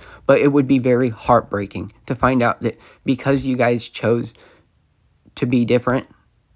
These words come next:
your child is suffering the consequences. I'm sorry, but this is a reality. Race is biological, you fucking idiots. Woke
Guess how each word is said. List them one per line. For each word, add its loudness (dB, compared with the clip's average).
your -2
child 0
is -4
suffering -4
the -6
consequences. -12
I'm 2
sorry, 2
but -4
this -4
is -2
a -2
reality. 0
Race 0
is 0
biological, -2
you -4
fucking -4
idiots. -10
Woke 4